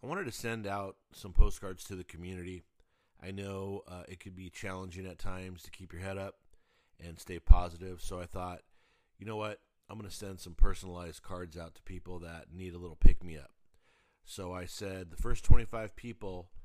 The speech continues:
that request a card, get a card." And the response was overwhelming. We had just about a hundred or more requests for a postcard. And so I decided to up the ante, and I decided to send postcards to just about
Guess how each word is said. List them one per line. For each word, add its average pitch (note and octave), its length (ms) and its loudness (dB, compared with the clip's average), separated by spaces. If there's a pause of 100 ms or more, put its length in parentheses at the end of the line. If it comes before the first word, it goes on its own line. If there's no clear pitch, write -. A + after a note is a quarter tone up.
(420)
that F#2 160 -12
request G#2 400 -6
a F#2+ 40 -12
card, G#2 420 -8
get C#3 100 -8
a C3+ 60 -8
card." E2+ 280 -14 (1040)
And F#2+ 480 -12
the F#2+ 80 -12
response G#2 460 0
was G2+ 100 -8
overwhelming. G2+ 720 -8 (440)
We F2+ 120 -4
had F2+ 440 -10 (1000)
just C3 240 -10
about C3+ 200 -4
a D#2+ 60 -10
hundred G#2 380 -8
or F2+ 80 -8
more F#2+ 280 -8
requests - 640 0
for F2+ 200 -14
a - 60 -14
postcard. C#2+ 640 -2 (760)
And F2 200 -12
so G2 120 -12
I F#2 120 -8
decided F#2+ 560 -10
to F#2 260 -14
up A2 220 -10
the G2+ 240 -16
ante, G2 420 -12
and F2+ 100 -14
I F2+ 100 -12
decided F2+ 600 -8
to - 140 -18
send F2+ 640 -14
postcards - 600 8
to E2+ 120 -20
just A2 320 -10
about F#2+ 320 -10